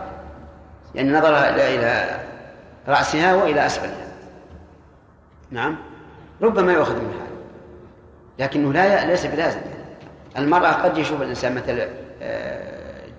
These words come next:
ج-، جسدها أو جرمها ويطمع، ويطمع فيها أو ير-، يرفض. هذه واحدة. الوجه الثاني أن نقول: متى كان وجوب الحجاب؟ في السنة السادسة من الهجرة، يعني متأخر،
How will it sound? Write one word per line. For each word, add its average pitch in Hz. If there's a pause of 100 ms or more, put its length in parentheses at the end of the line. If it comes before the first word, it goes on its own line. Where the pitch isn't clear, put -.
(180)
ج-، 117
جسدها 131
أو 123
جرمها 143 (1400)
ويطمع، 180
ويطمع 147
فيها 190
أو 190
ير-، 139
يرفض. 120 (360)
هذه 165
واحدة. 131 (200)
الوجه 156
الثاني 165
أن 143
نقول: 156 (1000)
متى 190
كان 151 (180)
وجوب 131
الحجاب؟ 131 (1400)
في -
السنة 185
السادسة 185
من 165
الهجرة، 160
يعني 127
متأخر، -